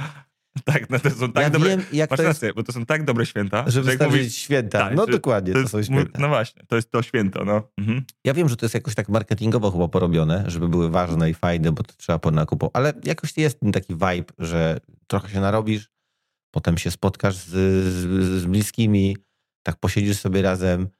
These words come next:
Speaker 2: a my też mamy tak, że ten, y, na drugi dzień, po-, bo mamy też tak często, że jedziemy, y, na Wigilię i do moich rodziców, i do teściów, a chyba,
Speaker 1: Mhm.
Speaker 2: że robimy my u nas tam, to też jest, y, taka większa
Speaker 1: Mhm.
Speaker 2: impreza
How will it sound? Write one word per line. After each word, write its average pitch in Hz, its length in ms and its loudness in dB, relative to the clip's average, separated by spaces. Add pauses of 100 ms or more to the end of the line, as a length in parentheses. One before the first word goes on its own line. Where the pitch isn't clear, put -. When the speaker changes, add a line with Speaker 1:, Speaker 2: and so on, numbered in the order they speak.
(280)
Speaker 2:
a 85 160 0
my 90 140 2
też 87 160 -2
mamy 87 180 2
tak, 87 200 -2
że 85 420 0
ten, 85 260 2
y, 82 160 2
na 85 220 2
drugi 85 440 0
dzień, 82 300 0
po-, - 140 -4
bo 90 120 2
mamy 90 240 2
też 87 140 -6
tak - 140 -6
często, 90 300 -4
że 87 140 -2
jedziemy, 85 460 0
y, 82 80 0
na 78 340 2
Wigilię 82 420 0
i 82 80 2
do 85 80 0
moich 85 220 2
rodziców, 82 300 -2
i 82 60 -2
do 80 100 0
teściów, 104 360 -2
a 78 80 -2
chyba, - 80 -10 (120)
Speaker 1:
Mhm. - 40 0
Speaker 2:
że 92 100 2
robimy 87 320 2
my 87 180 2
u 90 120 0
nas 76 200 0
tam, 73 200 -2
to 78 100 -4
też - 260 -4
jest, - 280 -6
y, 71 80 0
taka 76 220 0
większa 95 280 0
Speaker 1:
Mhm. 107 100 0
Speaker 2:
impreza 117 380 -2